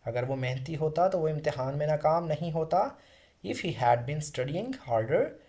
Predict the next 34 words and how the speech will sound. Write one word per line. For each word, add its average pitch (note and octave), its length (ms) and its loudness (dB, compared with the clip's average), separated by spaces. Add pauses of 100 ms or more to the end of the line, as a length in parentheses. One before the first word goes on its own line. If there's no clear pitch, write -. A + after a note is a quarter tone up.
(280)
he C#3 120 -4
would C#3 160 -2
not D#3 260 2
have C3 240 0
failed D#3+ 300 0
the D#3+ 80 -4
exam। D3+ 420 0 (840)
So C3+ 160 0
फ्रेंड्स, F#3 460 -4 (280)
अगर C3 180 -2
वीडियो B2+ 340 0
आपको C#3+ 400 4
थोड़ी G3 280 -4
सी A#3+ 140 -8
भी G3 100 -6
यूज़फुल C#3 320 -4
लगे A#2 240 -4
तो A2 120 -4
प्लीज़ F#3 440 -8
हमारे C3 180 0
इस A2 140 -8
वीडियो A2+ 220 -4
को A2 100 -2
लाइक A2 420 0
करें F#3 320 0 (200)
और C#3+ 60 2
इसे C#3 140 0
अपने F#3 280 -2 (180)
दोस्तों C#3 320 -2
के B2+ 100 0
साथ A2+ 280 2
भी A#2 60 -4
शेयर A2 260 -2
करें। - 240 -10